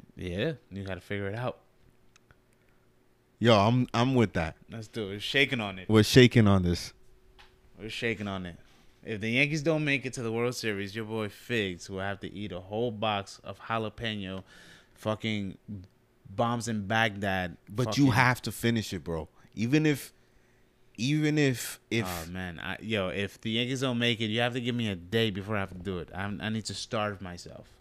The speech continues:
Speaker 2: I think that's the wrong way to go.
Speaker 1: Oh, man. How's that?
Speaker 2: I think it's the wrong way to go because if you, usually, like,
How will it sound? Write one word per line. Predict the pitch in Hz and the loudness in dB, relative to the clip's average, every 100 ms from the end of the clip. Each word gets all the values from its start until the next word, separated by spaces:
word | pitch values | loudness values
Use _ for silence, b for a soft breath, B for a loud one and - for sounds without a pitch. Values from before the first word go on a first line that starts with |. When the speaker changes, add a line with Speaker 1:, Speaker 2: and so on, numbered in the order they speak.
| _ _ - | _ _ -2
Speaker 2:
I | 120 | 0
think | 135 139 | 2 4
that's | 123 | 4
the | 117 | 2
wrong | 104 107 101 | 0 0 0
way | 98 | -2
to | 92 | -2
go. | 98 107 95 _ _ _ _ _ - _ _ _ _ _ _ _ _ _ _ _ - | -2 -2 -4 _ _ _ _ _ -20 _ _ _ _ _ _ _ _ _ _ _ -14
Speaker 1:
Oh, | 92 87 | -12 -10
man. | 85 87 80 85 _ _ _ _ _ _ _ _ _ _ _ _ _ - | -10 -12 -14 -18 _ _ _ _ _ _ _ _ _ _ _ _ _ -8
How's | 120 120 104 | -2 -2 0
that? | 139 104 - _ _ _ - | -2 -2 -8 _ _ _ -2
Speaker 2:
I | 120 | 0
think | 131 160 | 2 2
it's | 147 | 2
the | 143 | 2
wrong | 151 147 | 2 4
way | 147 | 2
to | 127 | 4
go | 143 | 4
because | 131 117 127 107 101 b b b b | 2 2 2 2 -2 b b b b
if | - 113 101 | -2 -2 0
you, | 120 123 - | 2 0 -2
usually, | 85 117 147 165 185 185 175 | -4 2 2 2 2 2 2
like, | 127 104 | 0 -2